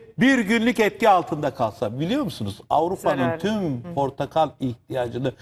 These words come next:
Speaker 1: karşılayacak bir ürün ortaya çıkıyor. Borsa tamamen, portakal borsası
Speaker 2: Hı.
Speaker 1: etkileniyor. Böyle bir güç var.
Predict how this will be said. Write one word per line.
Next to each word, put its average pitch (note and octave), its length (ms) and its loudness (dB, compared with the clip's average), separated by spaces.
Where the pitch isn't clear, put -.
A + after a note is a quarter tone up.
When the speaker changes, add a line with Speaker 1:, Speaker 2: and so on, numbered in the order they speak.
Speaker 1:
karşılayacak C3+ 840 0
bir C3+ 120 2
ürün B2+ 240 2
ortaya F#2 420 -4
çıkıyor. - 320 -18
Borsa F3+ 280 4
tamamen, G#3 600 2
portakal F#3 420 2
borsası F3+ 600 0
Speaker 2:
Hı. F3 260 -8
Speaker 1:
etkileniyor. E3+ 680 4
Böyle A#3 260 6
bir B3 100 2
güç A#3 240 0
var. G#2 160 0